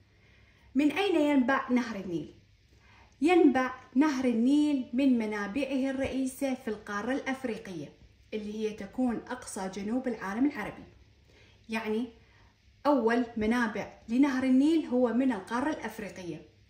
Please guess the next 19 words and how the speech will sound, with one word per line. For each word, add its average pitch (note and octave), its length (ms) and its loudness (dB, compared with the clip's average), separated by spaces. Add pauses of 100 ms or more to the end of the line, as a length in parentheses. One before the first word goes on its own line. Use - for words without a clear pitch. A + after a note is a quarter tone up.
(420)
حيث F4 320 -2
المرتفعات A#3+ 1000 -2
المتمثلة A3 840 -2
بهضبة A#3+ 580 -4
البحيرات G#3+ 760 -6
وهضبة G#3+ 460 -6
الحبشة. B3+ 520 -6 (600)
هذه C#4+ 380 2
هضبة A3+ 320 -2
البحيرات G3 600 -8
وهضبة B3+ 460 -4
الحبشة C#4+ 600 -4
هي C#4 200 0
في C4 80 -6
القارة B3+ 360 -4
الأفريقية. F#3+ 720 -8 (440)
هنا C4 340 2
بعد B3+ 280 -2
مداخل C#4+ 560 0